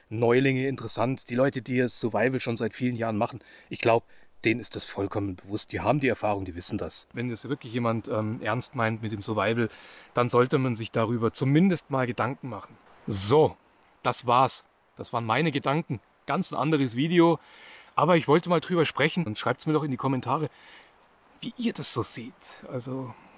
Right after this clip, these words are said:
ob das schon für euch wichtig ist oder ob ihr nur rausgeht und sagt, okay, ich kann Feuer machen, das reicht. Schreibt's mir unten rein.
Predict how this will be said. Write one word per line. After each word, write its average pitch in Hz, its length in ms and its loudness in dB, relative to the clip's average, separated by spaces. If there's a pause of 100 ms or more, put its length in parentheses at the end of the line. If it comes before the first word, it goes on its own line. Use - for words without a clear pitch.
ob - 120 -6
das - 140 -2
schon 196 200 6
für 202 140 6
euch - 180 2
wichtig 170 300 -4
ist 185 160 2
oder 160 220 4
ob 165 100 2
ihr 156 100 4
nur 165 160 4
rausgeht 165 480 2
und 156 120 -2
sagt, 151 300 0
okay, 160 240 0
ich 151 100 -2
kann 160 160 -2
Feuer 160 240 4
machen, 156 240 0 (280)
das 131 220 0
reicht. 123 480 0 (960)
Schreibt's - 380 -4
mir 139 120 0
unten 151 200 -2
rein. 160 320 0